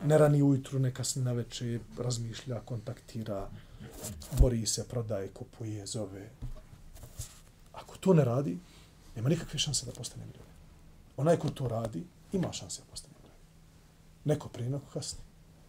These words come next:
Tako i ovaj naš ahbab. Ovom je lako da ustane,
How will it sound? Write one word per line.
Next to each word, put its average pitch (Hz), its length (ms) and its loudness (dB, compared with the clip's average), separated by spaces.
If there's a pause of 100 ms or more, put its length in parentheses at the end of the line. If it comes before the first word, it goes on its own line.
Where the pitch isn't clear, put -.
(1300)
Tako - 300 -12
i 147 40 2
ovaj 143 200 2
naš - 360 -2 (200)
ahbab. 131 380 2 (1300)
Ovom 131 240 2
je 131 60 8
lako 151 320 6
da 117 80 -6
ustane, 151 400 -4